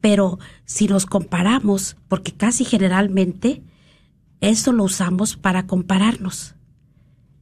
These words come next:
Entonces la comparación automáticamente lleva a una desvalorización. Y la desvalorización es la que nos crea la tristeza. Y nos, y la tristeza nos lleva a la depresión.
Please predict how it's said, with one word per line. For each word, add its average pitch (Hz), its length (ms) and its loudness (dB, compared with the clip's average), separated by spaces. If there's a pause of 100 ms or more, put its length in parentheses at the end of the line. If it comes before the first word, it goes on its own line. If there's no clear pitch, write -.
(360)
Entonces 226 460 2
la 214 120 2
comparación 196 840 0 (100)
automáticamente 208 1040 0
lleva 247 400 -2 (220)
a 190 160 2
una 214 240 4
desvalorización. 190 1080 0 (800)
Y 202 100 4
la 190 120 4
desvalorización 190 920 0 (280)
es 220 140 4
la 220 140 2
que 208 200 -2
nos 185 200 0
crea 220 320 2
la 196 180 0
tristeza. 170 640 -4 (420)
Y 185 160 -2
nos, 190 360 0
y 196 100 4
la 185 140 0
tristeza 220 540 0
nos 196 140 0
lleva 190 280 0
a - 20 2
la 180 120 0
depresión. 165 580 -4